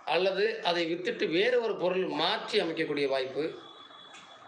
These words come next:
திருக்குறள் படிப்பவர்கள் அல்லது திருக்குரான் புஸ்தகம் வாங்குவார்கள். மூணாம் இடம் என்பது குரலை குறிக்கும். அப்ப புதிதாக பாடல் பதிவுகள் செய்யக்கூடிய வாய்ப்பை ஏற்படுத்தும்.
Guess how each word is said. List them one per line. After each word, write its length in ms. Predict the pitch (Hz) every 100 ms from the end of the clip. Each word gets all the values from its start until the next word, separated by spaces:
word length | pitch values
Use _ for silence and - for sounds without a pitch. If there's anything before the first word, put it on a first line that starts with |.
| - - - - - - - - -
திருக்குறள் 580 | 226 262 - 254 240 -
படிப்பவர்கள் 840 | 185 185 180 170 165 190 208 - - -
அல்லது 240 | 175 190 170
திருக்குரான் 640 | 180 247 262 240 208 180
புஸ்தகம் 520 | 180 165 196 175 165 151
வாங்குவார்கள். 720 | 147 143 139 131 147 180 185 - - - - - - - - - - - - -
மூணாம் 400 | 160 220 254 247
இடம் 240 | 226 226 220
என்பது 720 | 190 185 185 208 165 - - -
குரலை 360 | 247 285 269
குறிக்கும். 420 | - 170 - 135 - - - - - - -
அப்ப 180 | 190 190
புதிதாக 540 | - 208 240 254 247
பாடல் 480 | 240 202 214 277 269
பதிவுகள் 440 | 240 208 208 214 214
செய்யக்கூடிய 500 | 196 185 185 170 160
வாய்ப்பை 360 | 156 151 165
ஏற்படுத்தும். 440 | 156 139 139 -